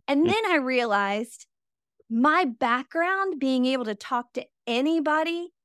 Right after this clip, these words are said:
at any stage of life, was my greatest gift. Like, the fact that I could hang with the plumbers and the farmers and all the people made me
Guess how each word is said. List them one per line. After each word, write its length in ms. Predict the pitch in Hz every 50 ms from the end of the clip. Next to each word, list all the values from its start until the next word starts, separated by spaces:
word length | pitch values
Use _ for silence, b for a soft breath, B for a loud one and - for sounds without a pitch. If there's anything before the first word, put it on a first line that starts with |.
| _ _ _ _ _ _ _ _ _ _ _ _ _ _ _ -
at 180 | 226 226 226 - _ -
any 500 | 262 277 294 302 302 302 302 302 302 285
stage 880 | - - - - - - 262 254 269 269 277 269 262 262 233 220 - -
of 340 | - 226 233 240 214 196 202
life, 640 | 208 202 202 202 208 233 285 330 359 330 - _ _ _ _ _ -
was 300 | 214 214 233 214 196 196
my 160 | 226 233 220
greatest 500 | 190 - 240 240 240 208 196 190 - 196
gift. 680 | - 269 320 359 - - 208 - _ _ _ - - -
Like, 200 | - 226 214 -
the 60 | 220
fact 260 | - - 277 294 _ -
that 80 | 240
I 100 | 226 240
could 160 | 254 - 208
hang 320 | 180 196 208 226 247 247 233
with 140 | 214 202 -
the 80 | 180
plumbers 480 | - - 208 214 233 247 254 247 233 208
and 100 | 185 185
the 40 | 180
farmers 520 | _ - 208 208 220 233 247 277 254 208
and 220 | 196 185 190 190 - _ _ _ _ _ _ _ -
all 160 | 226 233 240
the 100 | 220 208
people 380 | - 240 220 226 - 302 320 302
made 320 | 254 220 233 240 214 196
me 320 | 214 220 214 202 190 165